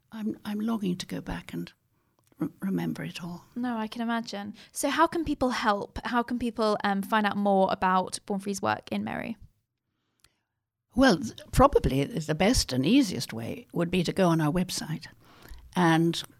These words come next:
Speaker 1: punch in Meru, or whatever the expression is, put in Meru National Park, um, how can I help, or something like that. It'll all come up.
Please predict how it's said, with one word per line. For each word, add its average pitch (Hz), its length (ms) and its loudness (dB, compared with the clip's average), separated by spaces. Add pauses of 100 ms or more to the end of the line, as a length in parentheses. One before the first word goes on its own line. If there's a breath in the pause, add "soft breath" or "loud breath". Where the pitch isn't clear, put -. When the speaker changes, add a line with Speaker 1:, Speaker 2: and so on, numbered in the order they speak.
(460)
Speaker 1:
punch 175 240 2
in 160 340 0
Meru, 156 300 2
or 151 100 2
whatever 147 280 0
the 151 60 -4
expression - 480 -2
is, 247 180 2 (200 loud breath)
put 220 180 6
in 208 160 6
Meru 190 600 8
National 196 340 4
Park, 185 560 2 (100)
um, 170 440 4
how - 100 6
can 160 160 2
I 156 80 6
help, 165 340 4
or 180 120 -2
something 185 300 4
like 151 200 4
that. 170 240 2 (300 loud breath)
It'll 226 220 4
all 262 380 4
come 247 220 0
up. 139 320 0